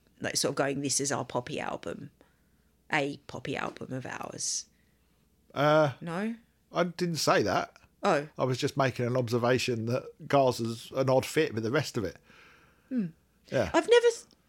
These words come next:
Speaker 1: I've never thought, like, I've never experienced as, it as an odd fit, but I think it's because it comes at the beginning. And yeah, maybe if it had come at the end as well, on either end of the album,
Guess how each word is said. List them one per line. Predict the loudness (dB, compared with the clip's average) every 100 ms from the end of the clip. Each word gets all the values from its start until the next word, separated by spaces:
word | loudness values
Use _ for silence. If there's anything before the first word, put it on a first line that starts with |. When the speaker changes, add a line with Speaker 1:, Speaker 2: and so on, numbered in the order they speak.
| -2
Speaker 1:
I've | 4
never | 6 4
thought, | 4 4 4 4 4
like, | 4 4
I've | 4
never | 4 4
experienced | 2 0 2 4 6 4 2 -2 2
as, | 2 0 -6 0
it | 2 2 -2
as | 0
an | 0 2
odd | 0 -2
fit, | -4 -2 0 -2 -4 -6 -8 -18 -4
but | 0 4
I | 2
think | 4 0 2 0
it's | 0 0
because | -2 0 2
it | 2 2
comes | 0 2 0
at | 0
the | 0
beginning. | 0 0 0 0
And | 2
yeah, | 6 6
maybe | 6 4 2
if | 0 2
it | 0 0
had | -4
come | -2 0
at | 0
the | 4 4
end | 2 -2
as | 0
well, | 4 4 2 -8 -18 -4 4
on | 4
either | 6 6 6 6
end | 6 4
of | 0
the | 2 4
album, | 6 4 2 0 0 -2